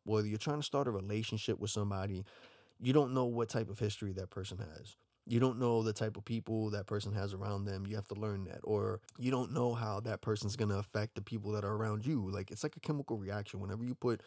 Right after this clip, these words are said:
two people together, you don't know how it's gonna react. If it's gonna be good, bad, it takes time to figure it out. No difference than when you have a brand or product or anything that you're trying to do when you're trying to present it to people. You don't know how it's gonna react.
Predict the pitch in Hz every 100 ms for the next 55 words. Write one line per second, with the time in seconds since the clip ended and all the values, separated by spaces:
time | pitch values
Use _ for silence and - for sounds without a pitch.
0 | - - 151 131 139 131 127 131 131 131
1 | - - 123 127 110 120 117 113 107 107
2 | 95 - - - - _ _ _ 104 -
3 | 110 104 98 113 104 110 104 104 - 107
4 | 131 120 - 113 110 113 117 120 143 113
5 | 110 113 117 117 110 120 120 113 110 113
6 | 110 110 123 - 104 107 113 113 107 107
7 | 104 101 - 120 113 104 101 104 101 101
8 | 120 170 160 160 147 135 - 135 117 110
9 | 127 143 - 113 110 131 117 107 107 123
10 | - 95 101 104 104 113 135 131 131 127
11 | 120 117 120 101 104